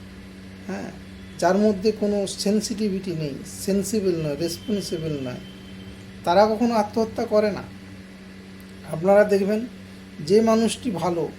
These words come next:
যে মানুষটি ভদ্র, যে মানুষটি সৎ, যে মানুষের কথার দাম আছে, যে মানুষের পেটে একটু হলেও শিক্ষা আছে, যার আত্মসম্মানবোধ আছে, সেই সব মানুষরাই, যাদেরকে আমরা ভালো বলে জানি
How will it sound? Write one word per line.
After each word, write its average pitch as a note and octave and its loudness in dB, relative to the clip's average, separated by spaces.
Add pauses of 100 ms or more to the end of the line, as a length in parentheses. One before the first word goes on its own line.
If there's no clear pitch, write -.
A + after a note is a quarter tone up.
(120)
যে E3 0
মানুষটি G3+ 0
ভদ্র, D#3 -4 (540)
যে E3 0
মানুষটি G3 0
সৎ, E3 -2 (760)
যে F3+ 4
মানুষের G3+ 2 (100)
কথার F#3 2
দাম E3 0
আছে, D#3 -6 (560)
যে F3 0
মানুষের G3 2
পেটে G3 2
একটু G3 0
হলেও G3 2
শিক্ষা - -6
আছে, D3+ 0
যার E3 4
আত্মসম্মানবোধ G3 0
আছে, C3 -4 (840)
সেই G#3+ 8
সব D4+ 4
মানুষরাই, G#3+ 4
যাদেরকে G3+ 4
আমরা A#3 2
ভালো G3 6
বলে A#3 6
জানি G3 2